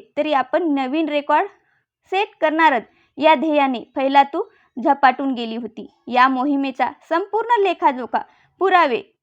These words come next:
वर्ल्ड रेकॉर्डकडे, गिनीज वर्ल्ड रेकॉर्डकडे पाठवण्यात आले असून आता त्याची तपासणी सुरू आहे. बारा आठवड्यानंतर फैलातूच्या जागतिक कामगिरीवर विजयाची मोहर उमटणार आहे.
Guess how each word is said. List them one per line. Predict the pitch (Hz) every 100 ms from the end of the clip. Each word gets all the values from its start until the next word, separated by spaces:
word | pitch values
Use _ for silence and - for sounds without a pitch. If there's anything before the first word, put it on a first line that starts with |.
| _ _
वर्ल्ड | 240 277 320 311
रेकॉर्डकडे, | 285 294 302 294 285 302 - _ _ -
गिनीज | 269 370 466
वर्ल्ड | 349 320 294
रेकॉर्डकडे | 285 277 262 277 349
पाठवण्यात | - - 269 247 226 226
आले | 220 233
असून | 269 311 311 - _
आता | - - 415
त्याची | 415 302 403 415
तपासणी | 285 247 233 311 392
सुरू | - 202
आहे. | 202 120 - _ _ _
बारा | 233 247 262 302
आठवड्यानंतर | 294 302 349 349 349 311 277 320 _ _
फैलातूच्या | 320 320 339 349 349 349
जागतिक | 269 269 - 403 403
कामगिरीवर | 277 269 254 269 269 427 _ _ -
विजयाची | 240 208 262 247 349
मोहर | 320 247 277
उमटणार | 277 240 233 226 220
आहे. | 214